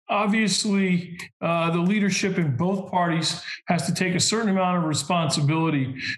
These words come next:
uh, for the polarization and the extreme partisanship. Are the leadership of your two parties coming around and talking to you, recognizing the power and influence you'll have,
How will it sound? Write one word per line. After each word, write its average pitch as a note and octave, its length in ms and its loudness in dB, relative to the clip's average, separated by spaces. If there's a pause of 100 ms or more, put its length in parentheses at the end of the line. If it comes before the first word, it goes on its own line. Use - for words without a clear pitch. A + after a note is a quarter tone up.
(100)
uh, D3+ 380 2
for F3+ 340 0
the E3 80 -2
polarization D#3+ 1160 0 (260)
and D#3+ 140 0
the D#3 80 2
extreme D3+ 440 0
partisanship. D3+ 840 0 (640)
Are B3 220 0
the B3+ 100 0
leadership A3 1160 0 (640)
of F#3 180 2
your F#3 180 2
two G#3 220 0
parties D#3 920 0 (320)
coming A#3 320 0
around F#3+ 680 2
and D#3+ 640 0 (240)
talking A3+ 440 0
to G3 160 -2
you, F#3 560 0 (120)
recognizing G3 840 2
the F3+ 100 0
power F3+ 340 2
and F3+ 100 2
influence F#3 380 0
you'll F#3+ 140 0
have, F#3 420 0